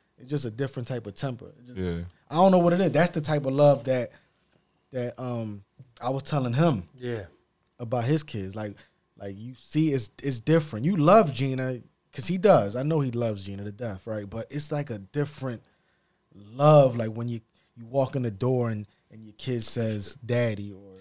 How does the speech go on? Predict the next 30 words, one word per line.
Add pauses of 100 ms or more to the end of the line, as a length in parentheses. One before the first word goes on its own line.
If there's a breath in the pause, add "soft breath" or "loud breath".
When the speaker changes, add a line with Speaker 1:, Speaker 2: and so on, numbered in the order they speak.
Speaker 2:
Yeah. (280)
Speaker 1:
it's
just,
it's
different,
bro.
It's
just
a
different
thing.
And
my
son
is,
like,
my, (200)
my
best
homie.
Like,
he's,
Speaker 3:
Yeah. (760)
Speaker 1:
he
always
wants
to
be
around
me.